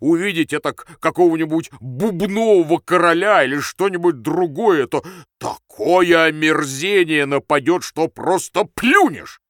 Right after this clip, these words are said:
Раз как-то случилось. Забавляя детей, выстроил будку из карт. Да после того всю ночь снились проклятые, бог с ними. Как можно, чтобы такое драгоценное время убивать на них?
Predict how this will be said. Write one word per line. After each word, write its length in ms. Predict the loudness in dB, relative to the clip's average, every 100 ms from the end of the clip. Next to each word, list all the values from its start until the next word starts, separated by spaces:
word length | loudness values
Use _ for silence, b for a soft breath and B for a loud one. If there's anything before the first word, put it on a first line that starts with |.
| B B -20 -8
Раз 460 | -4 0 2 2 0
как-то 360 | -6 -6 -8 -16
случилось. 720 | -6 -6 -6 -12 -18 -20 -20 _ -20 -20
Забавляя 800 | -12 -6 -4 0 0 2 0 0
детей, 480 | -4 -10 -2 -2 0
выстроил 640 | -4 -6 -6 -8 -6 -6
будку 640 | -8 -6 -4 -4 -6 -8
из 160 | -8 -8
карт. 320 | -2 -2 -2 _ B B
Да 180 | -12 -12
после 440 | -6 -8 -6 -12
того 340 | -8 -6 -6 -8
всю 420 | -10 -10 -4 -4
ночь 560 | 0 4 4 4 -2 -12
снились 540 | -6 -2 0 -2 -4
проклятые, 840 | -2 -2 0 0 2 2 2 0 0
бог 540 | 0 0 2 0 -2
с 140 | -6 -16
ними. 520 | -8 -6 -6 -10 -20 B B B
Как 400 | -4 0 0 0
можно, 460 | -6 -2 -2 -2 -14
чтобы 300 | -10 -12 -8
такое 440 | -10 -4 -2 -2
драгоценное 880 | -4 -4 -2 -4 -4 -4 -4 -2 -2
время 320 | 0 -2 0
убивать 580 | -2 -2 0 0 0 -2
на 120 | -8
них? 300 | -10 -12 -20